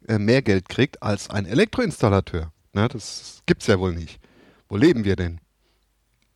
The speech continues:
Und deswegen ist, äh, da jetzt auch eine Klage am Start. Zumindest wird versucht,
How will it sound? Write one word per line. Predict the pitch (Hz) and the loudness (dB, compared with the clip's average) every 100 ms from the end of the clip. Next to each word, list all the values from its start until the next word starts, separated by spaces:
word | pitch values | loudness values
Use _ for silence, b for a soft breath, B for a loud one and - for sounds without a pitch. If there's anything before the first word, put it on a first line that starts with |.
| _ _ _ _ _ _ _ _ _ | _ _ _ _ _ _ _ _ _
Und | 170 139 113 | 0 0 0
deswegen | 98 - 120 139 165 | -4 -2 0 0 0
ist, | 180 135 - - - | -4 -6 -8 -10 -4
äh, | 139 151 151 147 - | 2 4 4 2 0
da | 131 | -2
jetzt | 139 139 - | 0 0 -2
auch | - - | -6 -6
eine | 127 143 | -4 -4
Klage | - 220 233 202 | 0 2 2 2
am | 107 | 0
Start. | - - 90 80 - B B B B B B _ _ _ _ _ _ _ _ _ _ _ _ _ _ | -2 0 2 0 -6 B B B B B B _ _ _ _ _ _ _ _ _ _ _ _ _ _
Zumindest | - 117 110 - | 0 2 2 2
wird | 110 - | 0 2
versucht, | 113 101 120 - - | 2 2 0 -2 -8